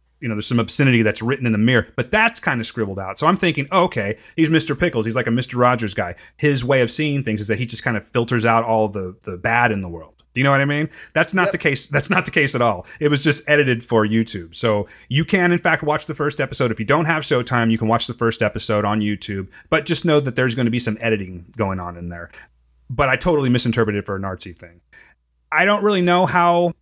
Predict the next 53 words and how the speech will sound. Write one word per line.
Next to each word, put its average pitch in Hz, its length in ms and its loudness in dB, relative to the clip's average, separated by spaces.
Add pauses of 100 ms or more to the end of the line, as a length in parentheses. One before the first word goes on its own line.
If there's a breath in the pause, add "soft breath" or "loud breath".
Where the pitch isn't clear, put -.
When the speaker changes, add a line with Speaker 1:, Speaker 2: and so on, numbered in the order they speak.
Speaker 1:
I'm 147 120 2
gonna 147 180 4
rate 139 220 2
this 143 140 0
show 143 200 2
just 131 280 -4
yet. 127 180 0
I 131 60 2
will 151 180 2
tell 156 160 0
you 147 60 0
that 131 120 2
I'm 113 140 2
in. 127 400 -2
I'm 117 140 0
gonna 120 120 2
continue 120 300 -2
to 113 80 2
watch 104 240 0
it 117 80 -6
week 113 160 -2
to 101 100 -6
week. 127 360 -2
It 113 60 2
airs, 107 300 2
uh, 101 140 2
Sunday 131 320 2
nights 113 300 0
at 117 80 -6
nine 107 260 -2
P 110 140 -2
M 104 100 0
on 92 100 -8
Showtime. 123 560 -2 (480 loud breath)
Now, 131 160 2
I 202 80 4
could 202 180 0
be 202 120 2
wrong 180 260 2
about 185 280 2
this. 180 360 2
You 139 80 -2
know, 139 140 2
maybe 151 220 0
this 151 140 0
show's 147 240 0
gonna 143 120 -4
take 143 160 -4
a 120 40 -2
<laughs> - 20 -2
nosedive 147 580 2
or 156 80 2
something, 151 460 -4